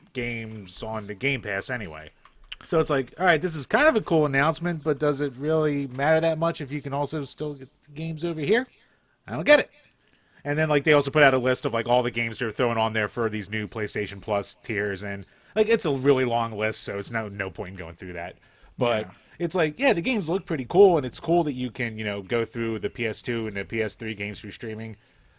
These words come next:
Speaker 1: But as much as, like, a guy who, like, who's so into retro like me and goes back to old stuff all the time, like, even I gotta admit, like, for the most part, the people they're trying to sell this shit to, they don't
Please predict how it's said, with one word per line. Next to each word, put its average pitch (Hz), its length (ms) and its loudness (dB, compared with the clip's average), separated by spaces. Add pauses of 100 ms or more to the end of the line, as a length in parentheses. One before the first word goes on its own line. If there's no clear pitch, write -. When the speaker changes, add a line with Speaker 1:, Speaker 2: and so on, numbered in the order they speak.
(160)
Speaker 1:
But 143 280 2 (180)
as 139 160 -2
much 226 140 2
as, 196 120 2
like, 147 220 2
a 139 60 0
guy 143 300 6
who, 139 140 0
like, 117 260 -2
who's 110 340 -8
so 135 240 -2
into 123 120 -6
retro 117 360 0
like 110 180 -4
me 110 140 -4
and 107 120 -6
goes 101 220 -6
back 98 220 -8
to 107 80 -14
old 107 180 -12
stuff 110 260 -10
all 110 120 -6
the 104 60 -4
time, 113 360 -6 (380)
like, 139 100 -2
even 185 240 2
I 151 160 4
gotta 120 220 4
admit, 113 280 -4
like, 110 300 -6
for 180 140 -6
the 175 80 -2
most 233 240 4
part, 135 340 2
the 135 80 -4
people 147 200 -2
they're 143 100 2
trying 139 180 -2
to 120 80 -6
sell 165 180 -2
this 131 120 -2
shit 107 180 -6
to, 113 140 -6
they 127 100 -6
don't 139 180 -12